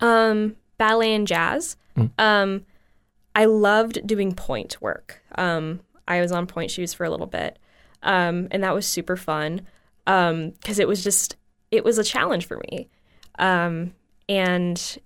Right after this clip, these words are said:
Speaker 1: it was very difficult, you know, um, 'cause I had, the first shoes that I got were just not working for me.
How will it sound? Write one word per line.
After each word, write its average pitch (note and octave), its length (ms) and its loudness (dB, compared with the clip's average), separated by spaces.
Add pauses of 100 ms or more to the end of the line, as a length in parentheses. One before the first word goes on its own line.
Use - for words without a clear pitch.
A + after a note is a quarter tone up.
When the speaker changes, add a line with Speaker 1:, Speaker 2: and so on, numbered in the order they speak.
Speaker 1:
it G3 80 -2
was G3 200 0
very G3 280 4
difficult, F#3 560 -2
you F3+ 100 -2
know, E3 360 -2
um, E3+ 260 -2
'cause G#3 140 -6
I G3+ 80 0
had, A3 360 -2
the G#3+ 140 -6
first - 260 -2
shoes G3+ 200 -2
that F3+ 100 -2
I - 80 -4
got E3 300 -2
were F3 100 -6
just F3 260 -6
not F3+ 280 0
working F#3 340 -2
for F#3 100 -6
me. F3 320 -2